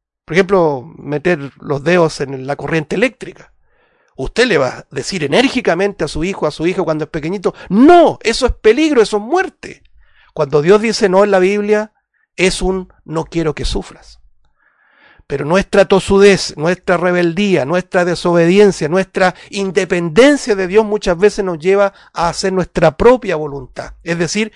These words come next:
nuestro propio deseo. Vamos a hablar muchas cosas, amados hermanos. Lo que se contrapone a la voluntad de Dios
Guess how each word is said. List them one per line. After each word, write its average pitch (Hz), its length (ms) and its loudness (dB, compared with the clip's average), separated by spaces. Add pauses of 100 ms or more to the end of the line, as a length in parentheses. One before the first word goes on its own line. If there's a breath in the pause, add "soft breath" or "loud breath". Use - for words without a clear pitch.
(180 soft breath)
nuestro 160 440 -4
propio 156 580 -2
deseo. - 480 -14 (1080)
Vamos 165 240 -4
a 196 40 4
hablar 185 140 2
muchas 196 280 -2
cosas, - 380 -6
amados 127 340 -10
hermanos. - 340 -20 (960 soft breath)
Lo 160 160 -2
que - 100 -4
se - 160 -2
contrapone 202 880 6
a 214 60 6
la 190 80 6
voluntad 170 480 0
de 156 100 -2
Dios 190 460 -2